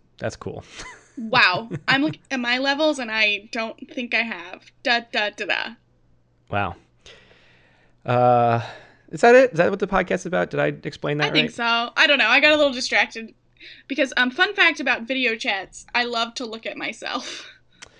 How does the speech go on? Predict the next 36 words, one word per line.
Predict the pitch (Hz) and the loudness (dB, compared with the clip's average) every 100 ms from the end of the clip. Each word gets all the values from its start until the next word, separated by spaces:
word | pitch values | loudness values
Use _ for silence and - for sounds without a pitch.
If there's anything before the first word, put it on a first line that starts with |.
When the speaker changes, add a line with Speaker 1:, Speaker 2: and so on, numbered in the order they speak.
| _ _ _ _ _ | _ _ _ _ _
Speaker 1:
Wow. | 120 117 104 - - | -4 0 -2 -4 -6
Speaker 2:
Um, | 170 | -2
Speaker 1:
Um, | 110 104 104 - | -2 -2 -6 -6
are | 123 | -4
you | 131 170 165 160 - | 0 2 2 0 -4
a | - | -8
tiny | 123 - 131 147 | -4 -4 -2 -2
little | 165 170 | -2 -2
thing, | - 185 190 | -4 -4 -2
or | |
are | 151 | -2
you | 131 127 127 - | -2 -4 -6 -8
a | |
big | 110 117 113 | -6 -6 -4
part | 110 104 | -6 -6
of | |
your | 98 | -8
screen? | - 104 90 101 | -10 -10 -10 0
Speaker 2:
I | 320 | 2
am | 359 440 494 | 4 2 -2
a | 427 | -6
tiny | - 302 285 | -2 -2 0
little | 294 294 | -2 -2
thing, | 311 320 294 294 - | -2 -4 -4 -8 -12
mostly | 277 285 302 | -8 -6 -8
'cause | 349 339 | -8 -6
on | 277 247 | -4 -6
Skype | - - - 240 | -12 -8 -6 -4
I | 240 | -8
can't | 247 254 240 | -10 -12 -12
figure | 247 233 | -10 -8
out | 226 | -8
how | 226 | -6
to | 214 | -8
make | 208 - | -8 -10
myself | 214 208 196 - | -12 -12 -16 -16